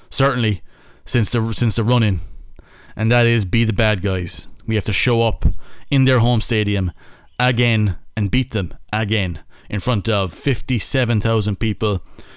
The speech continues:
a big home final. We have to go in there, ruin it.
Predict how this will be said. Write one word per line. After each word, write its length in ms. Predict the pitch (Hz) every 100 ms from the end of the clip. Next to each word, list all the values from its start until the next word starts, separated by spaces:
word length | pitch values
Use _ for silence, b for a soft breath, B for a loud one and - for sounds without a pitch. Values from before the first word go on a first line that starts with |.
| B B B -
a 60 | 98
big 300 | 85 135 120
home 300 | 104 123 110
final. 540 | - 117 110 104 98 - - - - - -
We 140 | 107
have 160 | 107 -
to 80 |
go 160 | 110 117
in 140 | 110
there, 340 | 104 107 107 - b b b b
ruin 360 | 101 117 135 92
it. 240 | -